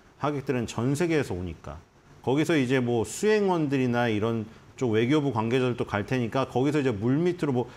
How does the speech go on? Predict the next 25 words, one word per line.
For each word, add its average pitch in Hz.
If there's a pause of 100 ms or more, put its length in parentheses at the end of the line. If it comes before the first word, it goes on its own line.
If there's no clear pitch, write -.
(120)
공식적은 160
아니더라도 120
뒤에서 151
이제 110
얘기들이, 127 (480)
여러 156
현안들을 233
얘기를 160
하는 185
자리가 131
이제 110
마련이 113
됐겠죠. 85
지금 113
같은 104
경우에 90 (340)
조문을 143
하고 160
나서 127
이제 107
각국의 139
상황에 170
맞게 107 (320)
얘기를 127
하는데 147